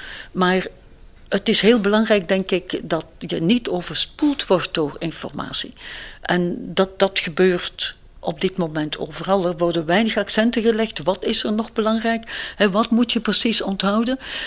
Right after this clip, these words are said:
En ik denk dat daarnaast een, een, een belangrijke functie ligt in de, eh, het boek van de kanon: dat het een boek is dat kan corrigeren.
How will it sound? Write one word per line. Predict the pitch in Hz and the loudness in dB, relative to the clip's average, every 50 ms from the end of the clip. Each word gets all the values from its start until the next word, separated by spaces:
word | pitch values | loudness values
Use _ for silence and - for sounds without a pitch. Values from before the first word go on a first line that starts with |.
| - - - | -10 -6 -2
En | - - 185 196 - - | 2 2 2 2 2 2
ik | - 208 180 175 | 0 0 2 2
denk | 196 196 202 196 170 | 2 2 2 2 2
dat | 185 180 - - | 0 0 0 0
daarnaast | - 170 160 175 202 226 240 233 - - - | -2 0 0 2 2 2 2 2 0 -2 -2
een, | 202 180 180 - | -2 -2 -2 -2
een, | - 175 170 170 - | -4 -6 -6 -6 -6
een | - - - 170 175 165 | -8 -8 -6 -6 -6 -6
belangrijke | 156 170 165 180 220 247 277 - - - 196 | -4 -2 0 2 4 6 6 4 4 2 -4
functie | - - - 240 240 - - 226 214 | -4 0 0 2 2 4 2 2 4
ligt | 214 220 208 - - - - - | 4 2 2 0 -6 -10 -6 0
in | - 190 180 175 175 170 | 2 2 2 2 0 -2
de, | 165 165 151 147 151 - - - - - - - - | 0 0 0 0 -2 -6 -10 -14 -12 -12 -14 -10 -6
eh, | - 165 - - | -6 -6 -4 -4
het | - 170 147 127 | -6 -6 -2 0
boek | - 247 240 - | 0 0 0 0
van | - - 220 196 | -2 -2 0 0
de | 175 | 0
kanon: | - - 175 170 208 240 247 254 254 247 - - - - - - - - - - 196 160 | 0 0 0 0 2 4 4 4 2 2 0 -4 -10 -14 -16 -16 -20 -16 -10 -8 0 4
dat | - 190 180 - | 4 4 4 4
het | - - | -2 -6
een | 175 156 | -4 -2
boek | 143 220 240 - - | 0 0 0 0 0
is | 233 214 | 0 0
dat | - - 165 - | 0 -2 -4 -6
kan | - - 160 160 156 - - - - | -6 -6 -6 -6 -6 -6 -10 -12 -6
corrigeren. | - 180 160 - 160 - - 208 214 202 180 156 - | -4 -4 -2 -2 -4 -2 2 2 2 2 2 -2 -6